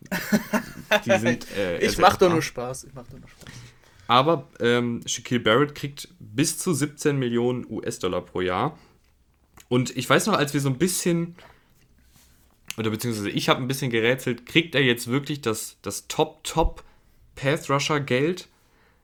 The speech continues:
Speaker 2: Es ist ein bisschen weniger geworden.
Speaker 1: Es ist ein bisschen weniger geworden, ja. Ähm, ich bin auch überrascht.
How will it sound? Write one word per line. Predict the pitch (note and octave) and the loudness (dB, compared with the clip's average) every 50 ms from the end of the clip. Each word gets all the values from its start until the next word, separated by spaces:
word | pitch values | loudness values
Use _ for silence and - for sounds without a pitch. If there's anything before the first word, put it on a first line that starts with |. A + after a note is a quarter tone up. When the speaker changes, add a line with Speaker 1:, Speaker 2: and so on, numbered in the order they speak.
| _ _ _ _ - | _ _ _ _ -12
Speaker 2:
Es | A#2+ - - | -8 -4 -2
ist | D3+ - - | 0 0 2
ein | G#3 | 2
bisschen | F#3+ G#3+ - A#3+ G3+ | 2 2 0 0 2
weniger | A3 A#3 A3 D3+ G#2+ F#2 | 2 2 4 2 2 2
geworden. | F2+ F2+ - D#2 D#2 E2+ F#2 - - _ _ _ _ _ _ _ _ _ _ _ - | 0 -4 -6 -6 -8 -8 -12 -14 -18 _ _ _ _ _ _ _ _ _ _ _ -16
Speaker 1:
Es | - B2+ | -16 -12
ist | - - F#3 G#3 | -10 -8 -4 0
ein | B3+ A3+ | 0 0
bisschen | G3+ A#3 - - F3+ E3 | 0 0 0 0 0 0
weniger | G3+ E4+ F4 G3 D3 | 0 2 2 2 2
geworden, | C#3+ C3+ B2 C3 C3+ D3 D3+ | 2 0 0 0 0 0 -2
ja. | C#3+ B2+ A#2+ B2 D3 D3 - - | -4 -2 -2 -2 -2 -4 -6 -6
Ähm, | C3+ C3+ C3 C3 B2 - - - | -6 -6 -6 -8 -10 -14 -16 -18
ich | - - - | -20 -14 -12
bin | D3+ D3+ | -8 -8
auch | D#3 G3 - | -8 -6 -6
überrascht. | E3+ D3 C3+ B2+ B2 C#3+ E3 - - - | -4 -2 -2 0 0 -2 -4 -6 -10 -16